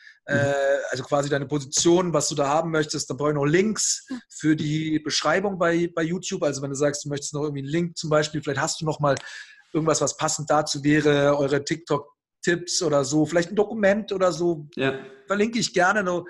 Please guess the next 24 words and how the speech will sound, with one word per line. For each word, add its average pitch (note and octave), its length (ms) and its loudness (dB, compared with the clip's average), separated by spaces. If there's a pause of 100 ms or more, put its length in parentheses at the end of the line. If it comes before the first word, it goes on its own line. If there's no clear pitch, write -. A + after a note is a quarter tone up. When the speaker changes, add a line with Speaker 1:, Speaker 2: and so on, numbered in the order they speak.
(320)
Speaker 2:
äh, D#3 220 0
unten F#3 260 -4
noch D3+ 120 -6
mit E3 120 -8
in D#3+ 60 -10
der D3+ 80 -2
Beschreibungsbox. D3+ 960 -4
Weiß C#3 180 0
nicht, D#3 80 2
ob D3 120 0
irgendjemand D3 360 0
sich - 220 -8
anmeldet D#3 420 -8
oder D3 140 -6
so, C#3+ 140 -6
aber C3+ 100 -8
vielleicht C3+ 180 -14
kannst D3 200 -10
du C#3+ 40 -12
noch B2+ 80 -12
zwei, D3 200 -4
drei C#3 140 -4
E-Mail-Adressen C#3+ 540 -6
bekommen. D3 380 -6